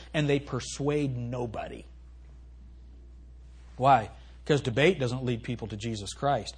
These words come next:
Debate doesn't give people the truth. Jesus Christ does.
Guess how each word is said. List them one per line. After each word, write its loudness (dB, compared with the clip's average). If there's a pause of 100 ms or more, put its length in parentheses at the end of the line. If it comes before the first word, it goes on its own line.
(240)
Debate 4
doesn't 0
give -2
people -6
the -8
truth. -2 (340)
Jesus 0
Christ 0
does. -12